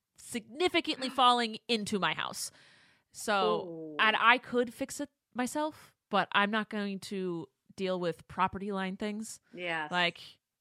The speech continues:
Speaker 1: this is the, it's a very simple fix. You just straighten it up, put in posts. Ju-, s-, just, it's a very easy fix. And I hate that I have to call someone in to do it. <laughs> It's gonna bug me watching them do
Speaker 2: Better
Speaker 1: it.
Speaker 2: safe than
Speaker 1: Yes. So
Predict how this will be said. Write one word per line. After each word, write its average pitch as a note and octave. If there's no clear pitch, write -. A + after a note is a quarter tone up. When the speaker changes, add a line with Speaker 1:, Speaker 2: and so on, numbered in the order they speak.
Speaker 1:
this G#3
is -
the, F#3+
it's A3+
a G#3+
very G#3+
simple F#3+
fix. -
You G3+
just F#3
straighten G#3+
it F#3
up, F#3
put G3
in F3
posts. -
Ju-, -
s-, -
just, G3+
it's G3
a F3
very A3+
easy A#3
fix. -
And G#3+
I A3
hate A#3+
that A#3+
I G#3+
have G3
to A#3+
call G3+
someone G3
in G3
to A3
do F#3+
it. A3+
<laughs> A4
It's C4
gonna A3
bug A3+
me C#4+
watching A3
them A#3+
do C4
Speaker 2:
Better C4+
Speaker 1:
it. C4
Speaker 2:
safe A3+
than G#3+
Speaker 1:
Yes. -
So F3